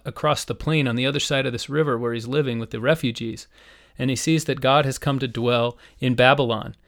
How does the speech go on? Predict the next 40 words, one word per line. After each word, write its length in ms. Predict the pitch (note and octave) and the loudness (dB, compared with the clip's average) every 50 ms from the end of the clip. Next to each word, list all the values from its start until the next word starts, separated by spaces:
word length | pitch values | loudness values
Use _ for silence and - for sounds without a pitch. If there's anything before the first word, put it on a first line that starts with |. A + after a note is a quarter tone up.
| _ _ _ _ - | _ _ _ _ -6
And 180 | C3 B2+ C3 | -4 -2 0
then 300 | C#3 C#3 C3+ C3+ C3+ C3+ | 0 2 2 0 0 0
in 160 | - C3 B2 | 0 -2 -2
chapter 360 | A#2+ - C#3+ C3+ B2+ - - C3 | 0 4 4 4 4 2 0 -2
eleven, 380 | A#2+ B2 C3 C#3+ C#3 C3+ A#2+ | 0 2 2 2 2 2 0
he 160 | G2+ G#2 B2 | -2 -2 -4
sees 320 | A2+ - - C#3+ C#3 B2+ B2 | -4 -2 -2 -2 -2 -2 -2
when 160 | B2 A#2 A#2+ | -2 -2 -2
it 100 | A#2+ - | -4 -6
departed. 540 | - A2 - - C#3+ C3 B2+ A#2+ - - - - _ _ _ _ | -8 -12 -6 -2 0 2 2 0 0 -6 -10 -14 _ _ _ _
Now, 140 | D#3+ C3+ | -2 0
I 80 | B2+ C3 | 0 2
wanted 240 | D3 E3+ G3 G3 D#3 | 2 2 2 2 0
to 80 | C#3 | -2
talk 260 | - - E3+ E3 - - | -4 -4 -4 -4 -2 -2
a 40 | |
little 180 | C3+ D#3 D#3 C#3+ | -2 0 0 0
bit 100 | C3+ B2+ | 0 -2
about 280 | F#2+ - A#2 A#2 B2 - | -2 -2 -2 -2 -2 -2
this 180 | - - - | -6 -6 -4
idea 280 | C3 B2 A#2 B2+ A#2+ A#2 | -4 -4 -2 -2 -4 -2
because 540 | B2 A#2 - - B2+ A#2 A#2 A2+ - - - - - - - - - - - - | -4 -6 -6 -4 -4 -4 -4 -4 -8 -10 -14 -20 -20 -20 -20 -20 -20 -20 -6 -4
it 260 | C3+ C3+ C#3 - _ _ | -2 -2 -2 -6 _ _
reminded 480 | D3+ C3 B2+ C3 C#3+ D#3 D#3+ D#3 D3+ C#3 | 0 0 2 2 2 2 2 2 2 2
me 260 | C#3 C3+ C3+ C3 C3+ | 0 0 0 0 0
of 140 | C3+ B2 A#2 | -2 -4 -6
a 20 | - | -2
couple 260 | - C#3+ C3+ C#3 C3+ | -2 -2 -2 -2 -4
of 80 | A#2 | -4
scriptures. 520 | - - - A#2+ - - - A#2+ B2 - - - - - - - _ | -4 -4 -4 -6 -4 -6 -8 -10 -10 -10 -14 -18 -20 -20 -20 -20 _
The 100 | - B2+ | -6 -6
first 360 | - - F#3 G3+ A3 - - | -2 2 2 4 4 2 0
one 200 | - C#3 C3 B2+ | -2 -2 0 -2
is 460 | - B2+ B2 A#2 A2+ A2+ A#2+ - - - - _ _ _ _ - - _ _ | -2 -2 0 0 0 -2 -4 -6 -10 -14 -18 _ _ _ _ -20 -20 _ _
in 440 | - C3+ B2+ B2 B2+ B2+ C3+ C3+ - - _ _ _ _ _ _ _ _ _ | -4 -2 0 0 0 -2 -4 -4 -6 -10 _ _ _ _ _ _ _ _ _
Isaiah 320 | C3 B2 A2+ C3 D3 D3+ C#3 | -2 -2 0 2 2 2 0
chapter 380 | C#3+ - - C#3 - - C3 | 0 -2 -4 -4 -4 -4 -6
seven, 400 | - - - F3 F3 D#3 C#3 C3 | -6 -2 0 2 2 2 2 0
verse 160 | B2 B2 A#2+ - | 0 -2 -4 -2
fourteen, 680 | - D3 B2+ B2+ - - - F3+ E3+ C3+ A#2 A#2 | -4 -4 -4 -4 -4 -4 -4 -4 -2 -2 -4 -6